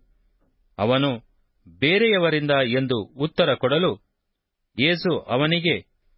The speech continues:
ಹಾಗಾದರೆ ಮಕ್ಕಳು ಅದಕ್ಕೆ ಒಳಗಾದವರಲ್ಲವಲ್ಲ? ಆದರೂ ನಮ್ಮ ವಿಷಯವಾಗಿ ಅವರು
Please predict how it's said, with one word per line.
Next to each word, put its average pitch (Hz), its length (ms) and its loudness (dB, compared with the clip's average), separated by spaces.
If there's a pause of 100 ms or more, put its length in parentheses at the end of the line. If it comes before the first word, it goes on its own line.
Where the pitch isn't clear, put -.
(680)
ಹಾಗಾದರೆ 127 760 2 (460)
ಮಕ್ಕಳು 131 440 0
ಅದಕ್ಕೆ 123 580 -2 (540)
ಒಳಗಾದವರಲ್ಲವಲ್ಲ? 147 1160 2 (880)
ಆದರೂ 127 580 0 (380)
ನಮ್ಮ 139 360 0
ವಿಷಯವಾಗಿ 131 920 0
ಅವರು 120 340 2